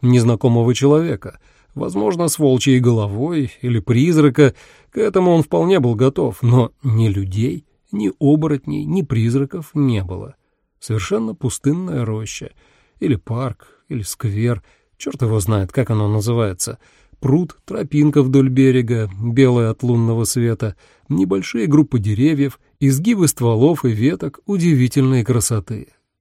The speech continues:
Вдалеке темнеют густые заросли. Отсюда, кажется, лес, но это все-таки вряд ли. Здесь еще центр города, минут двадцать максимум шли. "Он еще не пришел?" — наконец спросил Самуил. "Кто?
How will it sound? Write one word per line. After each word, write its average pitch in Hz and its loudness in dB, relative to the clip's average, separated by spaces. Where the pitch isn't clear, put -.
Вдалеке 104 0
темнеют 147 4
густые 135 6
заросли. 110 0
Отсюда, 180 -4
кажется, 139 -4
лес, 127 0
но 135 4
это 113 0
все-таки 110 -2
вряд 101 -4
ли. - -14
Здесь 180 -8
еще 190 -2
центр 151 0
города, 135 -2
минут 135 4
двадцать 107 -4
максимум 104 -4
шли. 104 -8
"Он 104 0
еще 98 -6
не 78 -6
пришел?" — 92 -10
наконец 113 2
спросил 113 -2
Самуил. 110 -2
"Кто? 175 0